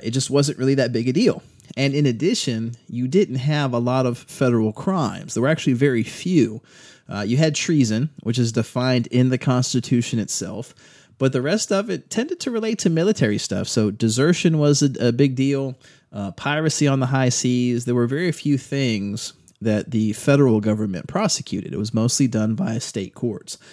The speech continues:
Uh, so the founders didn't really envision this vast prosecutorial apparatus that we have today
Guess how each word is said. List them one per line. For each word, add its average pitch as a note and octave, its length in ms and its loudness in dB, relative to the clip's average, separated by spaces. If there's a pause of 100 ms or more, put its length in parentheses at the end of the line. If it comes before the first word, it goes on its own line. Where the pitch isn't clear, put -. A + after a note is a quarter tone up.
(300)
Uh, G2 220 -4
so - 140 -4
the A#2 80 0
founders E3+ 400 2
didn't C#3+ 160 0
really C3 180 4
envision A2 680 2 (120)
this A2 460 -2
vast A2 640 -2
prosecutorial A2+ 1080 -2
apparatus A2 680 -2
that F#2 120 -4
we G2+ 120 -6
have G#2+ 260 -6
today A2+ 640 -2